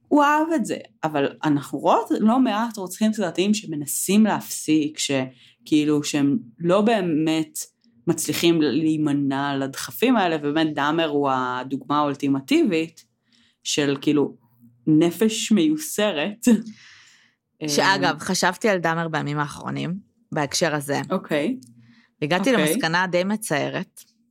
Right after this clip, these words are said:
Speaker 1: אוקיי.
Speaker 2: את זוכרת שתמיד דיברנו על זה, שתמיד היינו במרכאות מגנות על דאמר, אה, בקטע של, אה, הוא לא היה פסיכופת, כי הוא היה חייב לשתות מלא, והוא היה צריך להיכנס למוד בזמן שהוא עושה את זה, הוא היה משתכר,
Speaker 1: אוקיי.
Speaker 2: כאילו,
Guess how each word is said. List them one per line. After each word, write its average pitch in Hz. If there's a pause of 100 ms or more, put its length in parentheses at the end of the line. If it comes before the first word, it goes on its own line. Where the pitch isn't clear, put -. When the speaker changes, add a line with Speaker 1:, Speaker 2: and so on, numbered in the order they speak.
(760)
Speaker 1:
אוקיי. 202
Speaker 2:
את 165
זוכרת 214
שתמיד 202
דיברנו 180
על 190
זה, 170
שתמיד 180
היינו 202
במרכאות 160
מגנות 151
על 185
דאמר, 190 (300)
אה, 147
בקטע 151
של, 156
אה, 143
הוא 196
לא 185
היה 185
פסיכופת, 208
כי 160
הוא -
היה 143
חייב 151
לשתות 180
מלא, 175
והוא 151
היה 143
צריך 151
להיכנס 151
למוד 175
בזמן 165
שהוא 165
עושה 160
את 151
זה, 147 (580)
הוא -
היה 170
משתכר, 170
Speaker 1:
אוקיי. 180
Speaker 2:
כאילו, 214